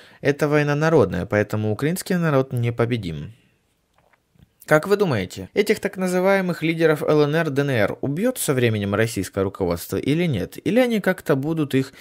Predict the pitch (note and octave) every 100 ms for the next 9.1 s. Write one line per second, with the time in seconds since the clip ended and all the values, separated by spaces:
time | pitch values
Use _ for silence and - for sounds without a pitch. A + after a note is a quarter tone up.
0 | - - - E3 F#3+ G3+ A#2 - A2+ F#2
1 | D#2+ - - B2+ G#3 E3 A2 F#2 - G#2+
2 | G2+ F#2+ E2 - - - _ _ _ _
3 | F3+ G#3+ - D3+ F#2+ F2 F2+ - G2 -
4 | _ _ A#2+ B2+ D#3+ D#3+ D#3 D#3+ C#3+ C3
5 | C3 D3+ A2+ G#2+ G#2 G#2 G2 G#2 F#2 F2+
6 | - B1 - _ _ - - A2 E3 F#3+
7 | G3 F#3+ C#3 A2+ G#2+ A2 - A#2+ C#3+ G3
8 | A3+ F#3 B2 A#2 - - C#3 F#2+ F2+ E2+
9 | E2+